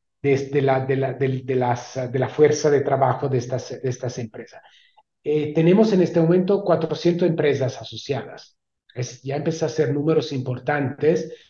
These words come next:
y a casi todas las empresas, cuando le pregunto, bueno, ¿cuántos más refugiados pueden absorber?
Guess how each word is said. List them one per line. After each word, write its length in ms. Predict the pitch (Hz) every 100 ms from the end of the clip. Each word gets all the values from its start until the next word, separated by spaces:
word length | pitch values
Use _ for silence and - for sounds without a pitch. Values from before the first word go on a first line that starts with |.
| _ - _ _ -
y 160 | 160
a 160 | 151 -
casi 300 | 165 160 160
todas 180 | 185 190
las 160 | 180
empresas, 380 | 170 160 165 165
cuando 180 | 160 156
le 120 | 147
pregunto, 680 | 151 147 170 170 175 170 170 - _ _
bueno, 260 | - 196 -
¿cuántos 360 | 170 180 185 170
más 380 | 170 175 -
refugiados 560 | 175 147 120 123 160 160
pueden 560 | 151 147 151 151 127 - _
absorber? 840 | - - - 127 135 170 180 170